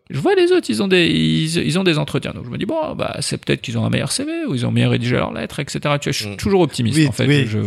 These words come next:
Speaker 1: tu vois,
Speaker 2: Bien sûr.
Speaker 1: on continue. Et en fait, là où ça m'avait marqué, c'était,
Speaker 2: Mhm.
Speaker 1: à un moment donné, je, je, j'étais dans, j'étais entré à l-, à, à l'école en deuxième année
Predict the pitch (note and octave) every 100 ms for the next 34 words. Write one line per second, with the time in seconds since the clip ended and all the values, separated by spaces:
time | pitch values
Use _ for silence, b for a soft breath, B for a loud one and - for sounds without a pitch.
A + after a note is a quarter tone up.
0 | G2 - G#2+ G#2 - - G#2+ - G#2 A#3+
1 | F#3 - A#2 - C3 E3+ F4+ - - E3+
2 | G3+ D#3 C3+ B2 - C4+ - C3 G2 G2+
3 | C#3 - _ _ _ _ _ _ _ -
4 | - - _ G#2+ A2+ A#2+ B2 E3 F3 A#2+
5 | A2 - A2+ G#2+ G#2+ - - A#2+ C3 C3
6 | - A#2+ A#2+ E3+ C#3 A#2 - A2 A2 -
7 | - G#2+ A2 C3+ G#2+ G#2+ A2 B2